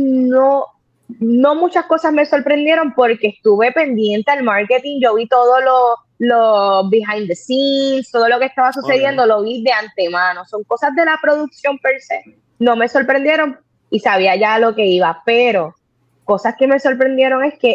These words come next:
Speaker 1: eh, el arco de que el personaje de America Ferrara
Speaker 2: Ujú.
Speaker 1: sea la,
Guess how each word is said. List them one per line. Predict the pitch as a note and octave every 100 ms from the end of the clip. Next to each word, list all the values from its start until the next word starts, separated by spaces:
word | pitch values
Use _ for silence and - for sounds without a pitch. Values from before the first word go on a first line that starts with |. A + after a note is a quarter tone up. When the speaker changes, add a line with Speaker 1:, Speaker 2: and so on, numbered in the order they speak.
| -
Speaker 1:
eh, | G#3 -
el | G#3+ G3
arco | F#3 G3 - C4 C#4
de | A#3+ C4+ A#3+
que | A3+ A3 G3 F#3+
el | G3+
personaje | G3 F#3+ E3 F#3+
de | G#3+
America | A#3+ B3 C4 B3+ B3+
Ferrara | B3+ B3 B3+ B3 B3 _ _ _ _ -
Speaker 2:
Ujú. | F#3
Speaker 1:
sea | B3 C4+ C#4+ B3+ A#3
la, | A3 A3 G3+ F#3+ F#3